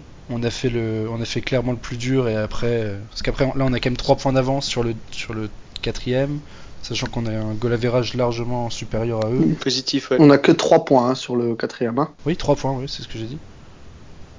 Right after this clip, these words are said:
Speaker 1: On a trois points sur le quatrième, mais avec un goal average, euh, avec un goal average positif, quoi.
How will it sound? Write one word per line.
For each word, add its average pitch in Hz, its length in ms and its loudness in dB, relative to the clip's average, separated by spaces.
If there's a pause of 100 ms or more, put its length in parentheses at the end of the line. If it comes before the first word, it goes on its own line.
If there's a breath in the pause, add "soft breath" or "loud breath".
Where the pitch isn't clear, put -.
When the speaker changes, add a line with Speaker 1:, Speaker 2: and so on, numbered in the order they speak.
(580)
Speaker 1:
On 120 80 -4
a 113 60 -2
trois 139 180 0
points 151 140 0
sur 131 140 -2
le 120 80 0
quatrième, 147 360 0
mais 127 80 -2
avec 110 220 -2
un 113 80 -2
goal 113 160 -2
average, 110 440 -2
euh, 101 260 -6 (840)
avec 113 200 -6
un 120 40 -2
goal 110 200 -2
average 113 420 0
positif, 123 460 -4
quoi. - 120 -2